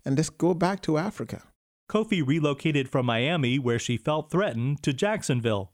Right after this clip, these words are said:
Speaker 2: She announced her split from the U N I A and established the African Universal Church and Commercial League.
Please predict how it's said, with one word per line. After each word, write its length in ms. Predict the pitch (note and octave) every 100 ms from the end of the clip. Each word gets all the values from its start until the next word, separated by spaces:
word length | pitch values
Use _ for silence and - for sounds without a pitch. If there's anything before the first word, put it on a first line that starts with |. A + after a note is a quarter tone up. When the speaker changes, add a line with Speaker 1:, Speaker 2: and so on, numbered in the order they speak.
| _ - -
Speaker 2:
She 200 | - F3+
announced 420 | E3+ F#3+ G3+ -
her 120 | D3
split 460 | B2+ - G#3 F3+ -
from 220 | - B2
the 100 | A2
U 240 | A2 C#3+ D#3
N 240 | C3+ C3+
I 200 | C#3+ C3+
A 500 | C3+ D#3+ C#3+ B2 D3+
and 160 | A#2 B2
established 640 | - F#3 F#3 D#3+ E3+ -
the 180 | A#2+ B2+
African 480 | D#3 E3 E3 D#3+ D3
Universal 580 | E3+ D#3+ D#3+ D3+ C#3+
Church 440 | - F3 F3 F3 -
and 220 | B2 B2
Commercial 440 | - D3 D#3 -
League. 360 | A#2+ A2 G2+ -